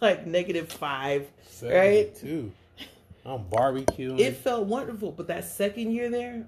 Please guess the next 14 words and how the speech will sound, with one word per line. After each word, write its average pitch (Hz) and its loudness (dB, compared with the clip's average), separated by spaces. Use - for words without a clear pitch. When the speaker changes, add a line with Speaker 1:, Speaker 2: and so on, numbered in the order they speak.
Speaker 1:
oh 156 -4
no, 143 -6
I 117 -8
had 185 -6
acclimated. - -8
Speaker 2:
Mm-hmm. 98 -12
Speaker 1:
And 170 0
it 160 0
was 151 -6
cold. 143 -8
Sixty 226 0
was 151 -4
unheard 170 -4
of. 131 -6